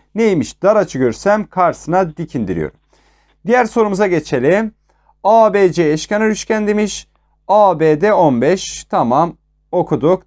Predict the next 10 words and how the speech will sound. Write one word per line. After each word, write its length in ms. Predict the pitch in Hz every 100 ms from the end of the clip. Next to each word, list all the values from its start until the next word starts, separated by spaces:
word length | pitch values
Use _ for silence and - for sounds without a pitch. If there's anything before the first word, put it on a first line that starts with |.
| -
D 300 | 160 196 139
C 160 | 175
sekiz 400 | 185 175 170 170
santim. 520 | - 139 110 175 190
D 200 | 151 170
C 160 | 147 156
neresi? 520 | 143 123 - 175 190 _ _ _
Şurası, 460 | _ - 165 117 165
sekizi 440 | 165 165 156 127
yazalım. 840 | 120 113 120 143 147 135 143 165 190